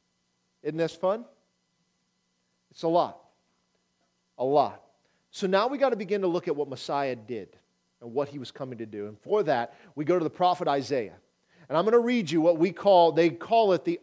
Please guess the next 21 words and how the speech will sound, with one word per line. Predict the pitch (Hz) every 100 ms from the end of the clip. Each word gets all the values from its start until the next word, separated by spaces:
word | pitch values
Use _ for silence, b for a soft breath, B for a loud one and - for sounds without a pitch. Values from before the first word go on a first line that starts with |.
| 175
unreadable | 190 220 220 - 170 185 160 139
part | 131 202 156 123 - _ _ _ _ -
of | 147 131 147
Isaiah. | 147 123 165 143 101 92 _
In | 131
other | 165 185
words, | 180
they'll | 165
tell | 151 185 196
you | 190
that | 170
the | 160
Jews, | 131 - 185 190 170 - B -
the |
rabbis | 156 214 208 180
don't | 185 175
want | 175 170
the | 151
Jews | 123 180 147
reading | 127 160 143 123
this, | 95 85